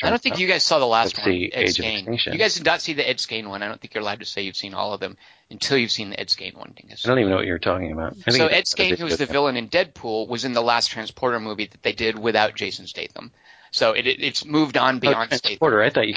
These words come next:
Speaker 2: I thought you kept saying Transformer movies.
Speaker 1: No, those are Michael Bay dingus, you know.
Speaker 2: Oh, that's right. I, I get them confused. But I just think that he doesn't know how to lock the
Speaker 1: <laughs>
Speaker 2: camera down. And I think,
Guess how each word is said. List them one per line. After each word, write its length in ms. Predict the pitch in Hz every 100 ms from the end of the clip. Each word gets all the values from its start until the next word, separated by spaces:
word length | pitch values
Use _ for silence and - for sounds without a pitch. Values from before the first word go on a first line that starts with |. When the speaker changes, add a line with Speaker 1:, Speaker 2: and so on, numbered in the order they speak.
| -
Speaker 2:
I 160 | 151 - -
thought 140 | 165
you 80 | 127
kept 220 | - -
saying 300 | - 117 101
Transformer 680 | - 92 95 - 95 101 95
movies. 480 | 92 - - - - _ _ - -
Speaker 1:
No, 480 | 151 180 185 185 170
those 200 | 147 147
are 60 | 147
Michael 280 | 131 127
Bay 200 | 117 113
dingus, 360 | 104 98 92 -
you 60 | 110
know. 80 | 139
Speaker 2:
Oh, 60 | 139
that's 240 | 143 -
right. 320 | 143 123 87 - -
I, 80 | 170
I 20 |
get 380 | 110 123 113 -
them 100 | 95
confused. 380 | - 95 98 95 - - -
But 80 | 196
I 60 |
just 200 | 214 220
think 160 | 226 196
that 160 | 143 - - - -
he 100 | 156
doesn't 220 | 165 156
know 80 | 143
how 120 | 131
to 120 | 113
lock 180 | 104 113
the 80 | -
Speaker 1:
<laughs> 60 |
Speaker 2:
camera 320 | - 107 104
down. 400 | 98 98 101 113 - - _
And 80 | 117
I 40 |
think, 220 | 131 170